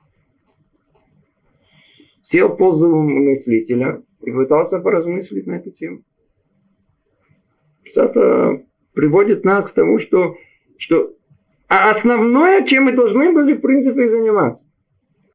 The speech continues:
Основное, чему человек должен себя посвятить, суть своей жизни, мы просто даём, отпускаем это на, на самотёк,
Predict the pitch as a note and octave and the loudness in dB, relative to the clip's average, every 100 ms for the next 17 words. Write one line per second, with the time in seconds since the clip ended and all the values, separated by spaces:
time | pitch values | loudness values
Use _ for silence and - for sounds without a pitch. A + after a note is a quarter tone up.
0 | _ - F3 G#3 G#3+ B3 D#4 - C4+ C#4 | _ -2 0 2 2 2 0 2 2 2
1 | B3+ C4 A#3+ D4 C4 C4 A#3+ B3 B3+ B3 | 2 2 2 0 0 0 0 0 0 0
2 | A#3+ B3+ A#3+ - A#3 F3 - B2+ - - | -4 -4 -6 -2 -2 -4 -4 -2 -2 0
3 | A#3+ A3 E3+ A3 C4 F#3 F#3+ G#3 - _ | 0 0 0 -2 -2 -2 -4 -4 -10 _
4 | _ _ D3 A#3 B3+ - B3 C#4+ - - | _ _ -2 -2 -2 -2 0 0 -2 0
5 | C4+ C4+ C4+ C4 B3 A#3 A3+ G#3+ G#3 - | 0 0 0 -2 -4 -6 -10 -16 -20 -20
6 | - - E3+ G3 G#3 A3+ A#3+ A#3+ G3 E3 | -20 -6 -2 2 2 2 0 -2 -8 -16
7 | - - - F#3+ - G#3 A3 G#3+ G3+ G3+ | -12 -8 -6 -6 -2 0 2 2 2 2
8 | G3+ F#3 F#3 F3+ F3 F3 - E3+ E3+ E3 | 0 2 0 0 -2 -4 -2 -2 -2 -2
9 | A#3 | -2